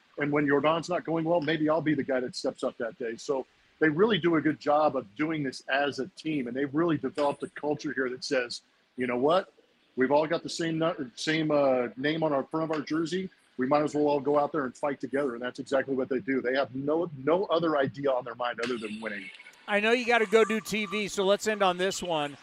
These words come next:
Speaker 2: Uh, obviously, the
Speaker 1: Yep.
Speaker 2: Chi-, the Chicago White Sox mean so much to you and your heart and baseball and what that city, uh, has meant throughout your career to you. They were, you know, you, you look at just the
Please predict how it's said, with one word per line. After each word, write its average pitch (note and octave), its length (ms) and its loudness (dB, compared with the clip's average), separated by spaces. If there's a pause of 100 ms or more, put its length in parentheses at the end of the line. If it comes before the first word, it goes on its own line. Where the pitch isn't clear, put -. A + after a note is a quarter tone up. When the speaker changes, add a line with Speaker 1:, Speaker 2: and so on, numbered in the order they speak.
(280)
Speaker 2:
Uh, E3 380 6
obviously, A3+ 500 4
the G3+ 120 6
Speaker 1:
Yep. C#3 100 8
Speaker 2:
Chi-, G3 200 0
the F#3 120 0
Chicago G3+ 500 2
White G3 320 2
Sox F#3+ 380 2
mean F#3+ 180 -6
so G3+ 200 -4
much F#3+ 300 0
to F#3+ 80 -6
you F#3+ 220 -4
and F3+ 100 -6
your F3+ 140 0
heart F3+ 300 4
and D#3+ 100 -8
baseball F3 600 2 (320)
and D#3 140 -2
what F#3 180 2
that F#3+ 240 2
city, F#3 520 0 (300)
uh, E3+ 200 4
has D#3+ 300 2
meant F3+ 220 0
throughout F3+ 320 2
your F3 160 -2
career F3+ 460 0
to E3 180 -4
you. D3+ 300 -2 (420)
They A3+ 200 4
were, C#4+ 220 4
you A3 80 0
know, G#3+ 160 4 (260)
you, A3+ 240 -8
you A3+ 140 -2
look C4 220 2
at A#3+ 100 0
just A#3 220 -4
the A#3 80 -4